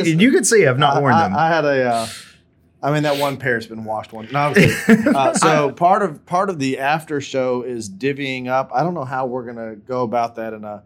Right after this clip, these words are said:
Speaker 1: manner agreeable to everyone. There's a great segue, though.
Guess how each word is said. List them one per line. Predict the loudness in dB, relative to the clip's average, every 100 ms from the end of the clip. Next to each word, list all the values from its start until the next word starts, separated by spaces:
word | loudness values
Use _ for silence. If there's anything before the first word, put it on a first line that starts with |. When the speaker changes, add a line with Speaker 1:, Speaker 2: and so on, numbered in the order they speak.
| _ _ _
Speaker 1:
manner | -6 -4 -2 -4
agreeable | -4 -2 -2 -4
to | -6
everyone. | -6 -8 -10 -10 -12 -14 -20 _ _ _ _
There's | -4 -2 -2
a |
great | -4 -4
segue, | -4 -2 -2 -4 -10
though. | -10 -14 -16